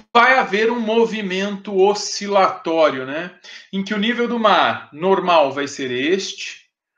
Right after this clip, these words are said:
porém, vai ter um momento em que a nossa região vai tá passando pelo ponto de maré baixa, onde não há o alinhamento Terra, Lua, Sol. E, mais uma vez, vai ter o alinhamento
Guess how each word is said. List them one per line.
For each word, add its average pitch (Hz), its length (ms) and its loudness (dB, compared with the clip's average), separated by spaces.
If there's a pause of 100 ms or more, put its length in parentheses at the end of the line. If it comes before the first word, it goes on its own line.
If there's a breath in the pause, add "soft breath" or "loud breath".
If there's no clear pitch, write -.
(440)
porém, 190 680 2 (240)
vai 185 200 0
ter 220 160 -4
um 226 80 0
momento 202 560 -2
em 160 160 -10
que 135 520 -8 (600)
a 165 140 0
nossa 240 320 2
região 196 320 0
vai 185 100 0
tá 185 100 -4
passando 175 420 -4
pelo 180 260 -6
ponto 170 260 -8
de 151 140 -8
maré 143 220 0
baixa, 127 480 0
onde 135 220 -8
não 208 220 2
há 185 80 6
o 180 60 6
alinhamento 135 760 -4
Terra, 131 260 -2
Lua, 120 300 -6
Sol. 117 480 -12 (460 loud breath)
E, 240 100 0
mais 202 360 4
uma 226 280 4
vez, 214 520 0 (220 loud breath)
vai 233 260 2
ter 220 300 0
o 220 100 6
alinhamento 240 1300 0